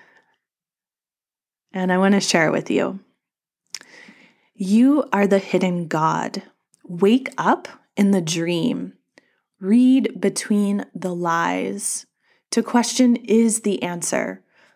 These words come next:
The front line is everywhere. There are no innocent bystanders. Truth is a three-edged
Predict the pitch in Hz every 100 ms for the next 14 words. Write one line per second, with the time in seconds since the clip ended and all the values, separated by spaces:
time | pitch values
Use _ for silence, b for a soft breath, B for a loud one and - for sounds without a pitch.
0 | _ 196 - 220 214 180 170 180 220 254
1 | 254 _ - 202 - - 175 170 170 165
2 | 71 65 202 - _ _ _ B B B
3 | - 220 - 208 220 226 208 - 202 202
4 | - 190 180 - 165 170 - 165 156 156
5 | 156 - - - - _ _ _ _ _
6 | - 262 269 285 - - _ _ _ _
7 | _ _ _ 220 220 214 208 202 185 -
8 | 202 202 - 175 165 - -